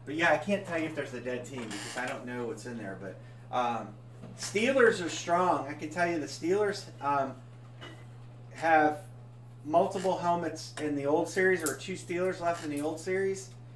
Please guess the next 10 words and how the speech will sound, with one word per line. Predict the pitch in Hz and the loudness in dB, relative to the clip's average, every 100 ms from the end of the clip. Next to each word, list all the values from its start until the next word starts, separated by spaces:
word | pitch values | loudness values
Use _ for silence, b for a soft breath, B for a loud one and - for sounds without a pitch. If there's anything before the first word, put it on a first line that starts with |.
| - | -8
and | 147 147 | 0 2
there's | 139 123 - - - - - - - - 151 | 2 0 -8 -14 -18 -18 -12 -12 -12 -8 0
at | 151 | 2
least | 156 180 - | 2 -2 -4
one | 151 156 156 | 0 0 0
Chrome | 156 151 139 117 113 - | -2 0 0 -2 -8 -14
Steeler | - 147 139 113 110 | -10 -6 -4 -4 -6
helmet. | 107 92 - - - - - - - - - - - - - | -8 -10 -12 -16 -18 -18 -18 -18 -18 -18 -18 -16 -12 -12 -10
So | - 147 | -4 -2
Steelers, | - - 185 196 196 185 - | -2 0 4 6 4 2 -4